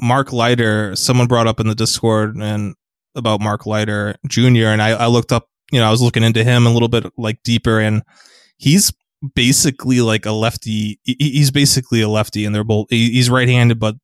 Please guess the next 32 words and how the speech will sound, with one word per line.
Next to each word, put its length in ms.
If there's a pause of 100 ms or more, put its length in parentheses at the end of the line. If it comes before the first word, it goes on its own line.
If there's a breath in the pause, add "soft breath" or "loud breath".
the, 240
the 80
way 140
he, 260
you 100
know, 360
with 160
his 440
changeup 500
and 260 (180)
cutter 240
mix, 380
it's, 420
it 140 (100)
plays 320
as 420 (320)
basically 420
a 60
lefty, 320
and 100
he's 360 (460 soft breath)
had 180
his 180
most 220
success 400
the 80
past 320
two 80
years 500 (360)
against 380
lefties. 420
So 460